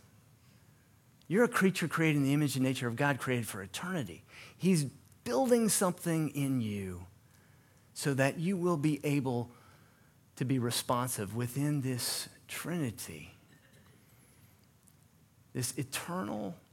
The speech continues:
loving relationship of Father, Son, and Holy Spirit, invited into that place. To be responsive to it is to be somebody who's setting the imperfect aside, that the good may come.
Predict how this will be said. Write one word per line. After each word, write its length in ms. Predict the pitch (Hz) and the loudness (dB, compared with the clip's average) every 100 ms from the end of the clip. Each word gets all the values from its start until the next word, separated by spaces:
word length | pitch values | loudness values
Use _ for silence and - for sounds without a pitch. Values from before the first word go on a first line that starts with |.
| _ _ _ - - | _ _ _ -14 -2
loving 460 | 139 170 185 180 | 2 4 2 0
relationship 800 | 156 123 120 117 101 92 98 - | 0 0 0 0 -4 -6 -8 -10
of 60 | - | -12
Father, 400 | - 120 127 120 | -8 -6 -4 -6
Son, 280 | - 117 110 | -6 -6 -6
and 80 | |
Holy 220 | 104 104 104 | -8 -8 -10
Spirit, 300 | - 90 - | -8 -8 -4
invited 640 | 165 143 - 247 240 220 | -4 -2 -2 -2 0 -2
into 300 | 147 180 - | -2 -4 -4
that 260 | 135 139 - | -4 -6 -6
place. 540 | - 107 - - - - - - - - - - _ _ - | -12 -14 -14 -16 -18 -18 -20 -20 -20 -20 -20 -20 _ _ -10
To 100 | - | -4
be 180 | 135 233 | 2 4
responsive 760 | 233 214 - 165 170 - 123 - | 6 4 2 0 -2 -2 -4 -6
to 180 | - 80 | -10 -10
it 160 | - - _ _ _ _ - - _ - _ _ _ _ _ _ _ _ _ _ - _ _ _ - _ - | -12 -18 _ _ _ _ -20 -20 _ -20 _ _ _ _ _ _ _ _ _ _ -20 _ _ _ -20 _ -10
is 120 | 120 - | -6 -2
to 60 | |
be 120 | 117 | 0
somebody 440 | 123 - 160 165 151 | 2 2 4 4 4
who's 360 | 135 131 - - - - - _ - | 4 2 0 -6 -18 -20 -20 _ -16
setting 520 | - - - 156 151 143 | -2 2 4 4 4 2
the 100 | 127 | 2
imperfect 540 | 123 127 120 120 - | 0 -2 -2 -4 -6
aside, 460 | - 117 98 90 92 - - _ _ _ _ _ _ | -6 -4 -6 -8 -12 -20 -20 _ _ _ _ _ _
that 120 | 107 | -12
the 80 | - | -8
good 320 | 104 139 110 | -2 0 0
may 140 | 95 92 | -2 -8
come. 340 | - 92 90 | -8 -10 -10